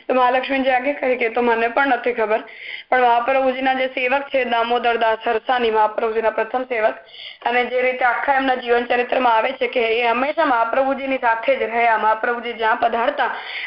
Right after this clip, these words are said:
ત્યાં એમની સાથે સાથે રહેતા." તો ઇલમ-, એટલે મહાલક્ષ્મી જેવી આજ્ઞા કરી કે તમે એમને દામોદરદાસ હરસાનીને પૂછો, કેમ કે એમને એ બધી વાત ખબર છે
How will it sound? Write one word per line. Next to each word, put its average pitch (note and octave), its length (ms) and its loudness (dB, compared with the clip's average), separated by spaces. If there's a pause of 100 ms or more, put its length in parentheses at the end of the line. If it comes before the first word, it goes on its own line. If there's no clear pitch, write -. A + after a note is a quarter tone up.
ત્યાં C4 160 0
એમની B3 140 0
સાથે B3 340 0
સાથે A3+ 340 -2
રહેતા." A3 460 -2 (1400)
તો D#4+ 60 2 (440)
ઇલમ-, C#4 420 0
એટલે A#3+ 260 0
મહાલક્ષ્મી A#3+ 600 -2
જેવી B3 300 -2
આજ્ઞા A#3 260 0
કરી A3+ 280 0
કે A3+ 120 -4
તમે B3+ 500 -2 (440)
એમને A#3 600 0 (140)
દામોદરદાસ A#3 680 0
હરસાનીને G#3+ 560 0
પૂછો, A#3 600 -4 (340)
કેમ B3+ 200 0
કે B3+ 180 -2
એમને D4 320 0
એ C#4+ 40 -2
બધી C4 280 -2
વાત A#3+ 300 0
ખબર C4 280 0
છે B3+ 280 -2